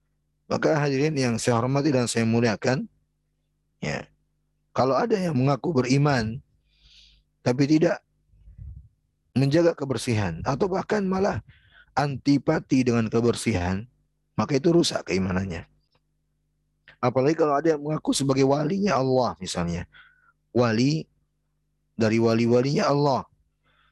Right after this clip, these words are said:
Tapi pada penampilannya tidak mencerminkan kebersihan. Itu bisa dipastikan, ya, jauh dari kebenaran.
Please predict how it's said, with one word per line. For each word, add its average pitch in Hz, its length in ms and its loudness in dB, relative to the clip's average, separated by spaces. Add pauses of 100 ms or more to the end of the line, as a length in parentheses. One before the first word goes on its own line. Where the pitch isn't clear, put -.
(160)
Tapi 127 240 0
pada 147 240 -2
penampilannya 151 880 0 (880)
tidak 160 320 0
mencerminkan 180 880 -2
kebersihan. 131 720 0 (1120)
Itu 123 180 0
bisa 131 300 2
dipastikan, 127 880 -2 (580)
ya, 107 320 0
jauh 127 460 0 (400)
dari 113 180 0
kebenaran. 98 720 -2